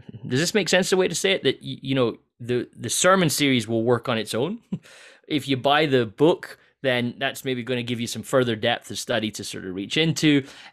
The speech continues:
And if you join in for the Short Circle podcast, then you're gonna get a chance to sort of think a little bit more about the content of the book and how that relates, while at the same time,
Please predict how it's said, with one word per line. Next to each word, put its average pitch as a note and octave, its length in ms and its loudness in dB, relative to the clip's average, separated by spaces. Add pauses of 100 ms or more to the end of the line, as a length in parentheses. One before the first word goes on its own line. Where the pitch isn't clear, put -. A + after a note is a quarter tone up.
(120)
And C#3 260 2
if C3 240 0
you A#2+ 140 0
join C3+ 360 2
in B2 220 2
for A2 420 -2
the G#2 260 -8
Short - 260 0
Circle G#2+ 260 -6
podcast, B2 800 0
then A#2 280 0
you're A2 200 -2
gonna A#2+ 400 0 (400)
get C3 160 -2
a A#2 60 -6
chance A#2+ 340 -6
to - 100 -16
sort - 200 -6
of - 60 -12
think D3+ 340 0
a - 20 6
little C3+ 180 6
bit B2 140 -2
more A#2 140 0
about G#2+ 160 -4
the - 40 -14
content G#2+ 380 -6
of - 60 -10
the G2+ 80 -6
book G#2+ 280 -2
and G2+ 120 -8
how G#2+ 180 -2
that F#2+ 160 -4
relates, A2 460 0 (300)
while D3 280 4
at - 80 -2
the C3 60 -4
same A3 440 2
time, B2 420 -4